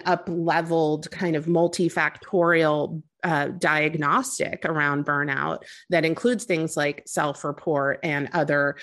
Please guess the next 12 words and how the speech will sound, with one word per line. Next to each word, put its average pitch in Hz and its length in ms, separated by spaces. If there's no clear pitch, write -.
components. 156 680
So - 140
you 185 120
understand 185 560
what 196 160
is 214 140
causing 175 500
the 170 80
burnout 156 460
in 165 140
this 180 200
person 165 640